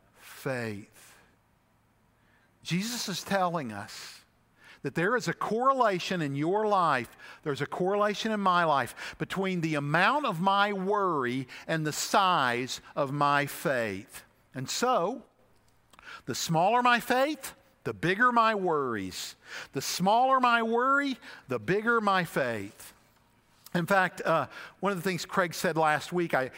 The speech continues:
said the first line, but I wanna see this through. I thought this was genius. Craig was saying this when he was reflecting on this "ye of little faith." He said,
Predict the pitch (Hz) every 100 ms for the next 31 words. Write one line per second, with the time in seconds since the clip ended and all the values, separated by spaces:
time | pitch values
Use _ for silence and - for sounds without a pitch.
0 | - - 208 160 139 208 202 - 165 131
1 | 127 135 139 151 131 - _ _ _ _
2 | - - - 190 156 147 - 165 135 175
3 | 151 - - - 147 151 135 - 165 160
4 | 135 - - 185 151 147 - 160 147 151
5 | 170 147 131 127 120 - 160 147 - 143
6 | 120 - - - 139 135 131 - - 151
7 | 135 151 151 123 139 139 123 - 151 139
8 | 120 - 143 - 147 131